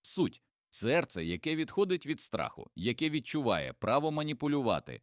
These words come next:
здаватися або кидати виклик священному. І коли це серце проявляється,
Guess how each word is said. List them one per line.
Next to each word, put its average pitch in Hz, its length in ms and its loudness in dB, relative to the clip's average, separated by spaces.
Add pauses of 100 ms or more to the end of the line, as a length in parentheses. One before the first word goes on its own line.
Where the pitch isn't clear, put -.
(100)
здаватися 127 920 2
або 120 420 4
кидати 110 540 0
виклик 85 440 -4
священному. 82 760 -2 (320)
І 120 160 2
коли 135 380 2
це 80 200 -6
серце 82 440 -6
проявляється, 123 800 0